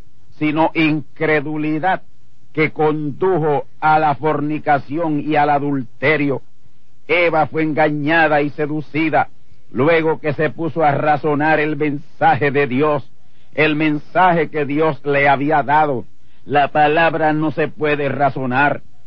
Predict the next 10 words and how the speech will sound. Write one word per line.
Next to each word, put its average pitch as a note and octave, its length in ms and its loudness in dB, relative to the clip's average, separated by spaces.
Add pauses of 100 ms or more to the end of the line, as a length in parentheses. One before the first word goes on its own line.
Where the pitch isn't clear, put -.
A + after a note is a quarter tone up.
(200)
no E3 280 0
es F3+ 200 -2 (120)
para D#3+ 280 2
razonarla D3+ 1040 0
ni C#3+ 140 -2
para C#3+ 260 0
discutirla, D3 1000 0 (400)
es D3+ 280 2
para D3+ 360 0
creerla. C#3 760 2